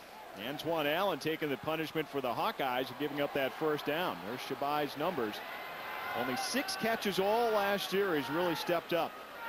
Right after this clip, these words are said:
This new spread offense run very nicely by the veteran quarterback, Jeff Smoker. Little screen pass, complete. Cobb's got it.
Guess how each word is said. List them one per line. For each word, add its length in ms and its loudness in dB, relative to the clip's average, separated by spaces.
This 200 -2
new 120 2
spread 340 0
offense 520 2
run 200 2
very 220 2
nicely 360 0
by 180 2
the 60 0
veteran 400 0
quarterback, 420 2
Jeff 200 2
Smoker. 420 0
Little 140 2
screen 380 4
pass, 400 4
complete. 480 2
Cobb's 360 2
got 240 4
it. 100 2